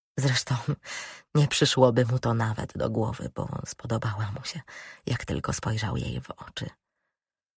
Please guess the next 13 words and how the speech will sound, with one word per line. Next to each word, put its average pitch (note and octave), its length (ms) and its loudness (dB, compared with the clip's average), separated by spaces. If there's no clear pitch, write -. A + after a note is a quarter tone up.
Widać A3+ 360 8
było F3+ 280 10
od F3 180 6
razu, C3+ 440 8
że C3+ 120 4
to C#3 180 6
wyjątkowa C3+ 760 6
kobieta C#3 800 0
i F#3+ 100 10
momentalnie E3+ 960 10
zdjęła B2+ 400 6
go - 140 -2
ciekawość. - 760 -6